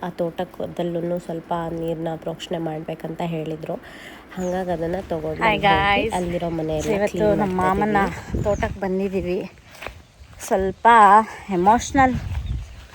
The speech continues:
Speaker 2: ಅಂತಲೇ ಹೇಳ್ಬೋದು, because ಇದು ನಮ್ಮ ಮಾಮನ ಜೀವ ಈ ತೋಟ. ಇದು, ಈ ತೋಟ ಅಂದರೆ ತುಂಬ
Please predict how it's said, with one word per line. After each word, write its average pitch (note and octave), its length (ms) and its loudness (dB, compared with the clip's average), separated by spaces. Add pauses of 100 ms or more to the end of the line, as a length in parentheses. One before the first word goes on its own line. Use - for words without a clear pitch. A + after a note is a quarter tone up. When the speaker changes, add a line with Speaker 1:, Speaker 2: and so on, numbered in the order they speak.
(240)
Speaker 2:
ಅಂತಲೇ G#3+ 380 -2
ಹೇಳ್ಬೋದು, G3 500 0
because G3 640 -4
ಇದು G3 100 -4
ನಮ್ಮ F3+ 200 -4
ಮಾಮನ F#3+ 340 0
ಜೀವ F#3 340 -4
ಈ E3+ 80 -4
ತೋಟ. F#3+ 280 -8 (1080)
ಇದು, G3 120 -8
ಈ F#3+ 240 -2
ತೋಟ F#3+ 280 -2
ಅಂದರೆ G#3 280 -4
ತುಂಬ F3+ 240 -4